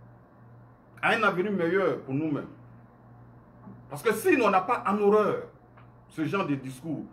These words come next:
et qu'on trouve que c'est acceptable et qu'il faut le laisser tomber, moi, j'ai peur de l'avenir. Parce que pour moi, quand j'entends ce,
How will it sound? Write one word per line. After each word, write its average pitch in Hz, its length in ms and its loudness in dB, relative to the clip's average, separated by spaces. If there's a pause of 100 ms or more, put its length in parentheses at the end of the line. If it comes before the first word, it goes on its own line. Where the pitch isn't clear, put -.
(120)
et 196 100 0
qu'on 196 180 0
trouve 220 200 -6
que 208 120 4
c'est 202 100 -2
acceptable 147 600 -2 (140)
et 185 120 0
qu'il 214 100 -6
faut 208 160 4
le 180 60 4
laisser 165 240 0
tomber, 160 340 -4 (240)
moi, 185 460 2
j'ai 131 120 -4
peur 151 440 -4
de 117 80 -12
l'avenir. 117 400 -6 (880)
Parce 160 140 -4
que 220 60 4
pour 226 160 0
moi, 190 220 2
quand 240 100 0
j'entends 190 300 2
ce, 151 120 -6